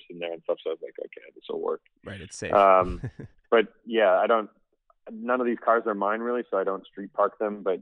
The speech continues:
Speaker 1: you can park right on Broadway. Um, you can park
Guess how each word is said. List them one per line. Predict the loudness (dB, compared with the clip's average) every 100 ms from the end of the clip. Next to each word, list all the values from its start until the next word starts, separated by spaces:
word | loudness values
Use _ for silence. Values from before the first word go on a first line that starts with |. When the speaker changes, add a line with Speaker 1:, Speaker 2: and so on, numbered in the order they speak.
| -6
Speaker 1:
you | -4
can | -2 2
park | 4 4 2 -12 -8
right | -2 -2 -2 _ -4
on | -4
Broadway. | 0 2 2 2 0 0 -4 _ _ _ _ _ _ _ -8
Um, | -4 -2 -4 -6 -14 _ _ _ _ _ _ _
you | -12
can | -10 -2
park | 2 2